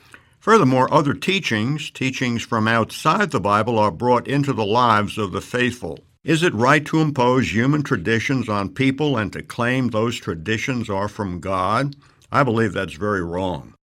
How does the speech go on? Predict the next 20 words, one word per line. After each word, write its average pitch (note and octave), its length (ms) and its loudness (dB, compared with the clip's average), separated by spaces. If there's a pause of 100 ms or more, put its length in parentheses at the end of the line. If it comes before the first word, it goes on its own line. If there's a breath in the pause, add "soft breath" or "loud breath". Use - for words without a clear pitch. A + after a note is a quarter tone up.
(100)
Two A#3+ 120 2
doctrines D3 580 4
that A2+ 180 2
are A#2 180 4
important A2 480 0
to A2+ 100 -4
Roman A2 360 0
Catholics B2+ 520 -2
actually B2+ 400 0
became A2 480 -2
official A#2 540 -2
only C3 320 2
recently B2+ 640 0
as A2+ 180 -6
far A#2+ 240 -2
as G#2 80 -4
church B2 360 -4
history D#3+ 360 -4
is A2 80 -8
concerned. B2 680 -4